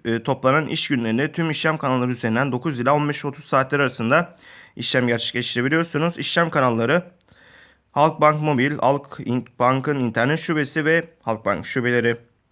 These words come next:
Pay senedi veya özel sektör tahvil ve bono halka arzı ile ilgili bilgiler ihraç öncesine satış kanalları aracıyla müşteri duyuruluyor. Bankamızda toplanan halka arz talepleri emir iletimine aracılık faaliyeti çerçevesinde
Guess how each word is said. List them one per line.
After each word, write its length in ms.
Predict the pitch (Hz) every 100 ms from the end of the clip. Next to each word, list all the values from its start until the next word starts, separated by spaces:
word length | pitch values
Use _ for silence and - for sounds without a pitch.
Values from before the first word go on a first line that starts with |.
| _ _ _ _ _ _ _ _ _
Pay 200 | 160 196
senedi 500 | - 151 143 165 156
veya 180 | 156 151
özel 280 | 135 156 170
sektör 380 | 143 127 160
tahvil 400 | 160 139 139 170
ve 220 | 165 160 120
bono 220 | 151 156
halka 280 | 135 135 143
arzı 240 | 139 127
ile 100 | 151
ilgili 240 | 127 113
bilgiler 360 | 117 117 127 151
ihraç 340 | 135 147 160
öncesine 420 | 143 123 110 143 156
satış 300 | 143 165 -
kanalları 380 | 139 120 117
aracıyla 380 | 127 127 120 135
müşteri 440 | 151 - 123 104 98
duyuruluyor. 500 | 139 156 147 151 175 - _ _ _ _ _ _ _ _ _ _ _ _
Bankamızda 540 | 156 190 185 160 131 160
toplanan 400 | 151 131 131 156
halka 300 | 151 147 160
arz 200 | 170 165
talepleri 520 | 139 123 120 139 151
emir 360 | 135 156 170 -
iletimine 400 | 123 123 131 131
aracılık 380 | 143 135 139 160
faaliyeti 360 | 135 117 117 135
çerçevesinde 760 | 147 123 120 113 - 143 170